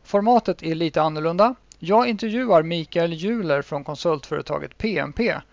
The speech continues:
Men vi kommer också få höra två avsnitt ur intervjuer som Micke själv gjorde under ett webbseminarium som P M P anordnade tillsammans med sina kunder. Så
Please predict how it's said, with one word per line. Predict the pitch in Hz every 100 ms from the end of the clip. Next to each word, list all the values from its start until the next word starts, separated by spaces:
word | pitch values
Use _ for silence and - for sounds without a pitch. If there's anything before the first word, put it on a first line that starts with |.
| _ - - _
Men | 208 220
vi | 208
kommer | 233 254 240
också | 254 - 254
få | 254
höra | 240 170
två | 151 - 151
avsnitt | 180 156 143 151 -
ur | 151 156
intervjuer | 160 147 185 147 147
som | - 175
Micke | 202 - 190
själv | 240 277 262
gjorde | 185 143 143
under | 151 160 151
ett | 151 147
webbseminarium | 196 233 147 - 160 165 233 254 160 143
som | 147
P | 139 175
M | 151
P | 135 151
anordnade | - 147 156 104 - -
tillsammans | - 147 - 156 -
med | -
sina | - 151
kunder. | 139 220 185 202 185 - _ - _ - - - -
Så | 190 202